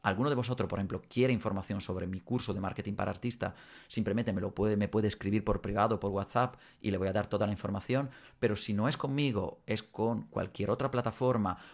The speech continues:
o simplemente leyendo o aprendiendo, también está bien,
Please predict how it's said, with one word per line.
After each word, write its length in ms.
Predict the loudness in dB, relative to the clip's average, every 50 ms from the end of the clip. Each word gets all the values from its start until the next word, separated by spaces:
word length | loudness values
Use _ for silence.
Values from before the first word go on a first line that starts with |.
| -20 -6
o 140 | -4 -4 -2
simplemente 580 | -2 -2 -2 -2 -4 -4 -2 -4 -2 -2 0
leyendo 800 | 0 0 0 0 0 0 0 2 2 2 0 0 0 -2 -4 -6 -12 -20 -20 -20 -20 _
o 180 | _ 4 4 4
aprendiendo, 720 | 4 2 -2 -2 -2 0 0 0 0 0 0 0 -2 -2 -6 -12 -20 -20 _ _ _ _
también 280 | 0 2 2 2 0 -2
está 200 | -2 -2 -2 -2
bien, 340 | 0 0 -2 -2 -6 -10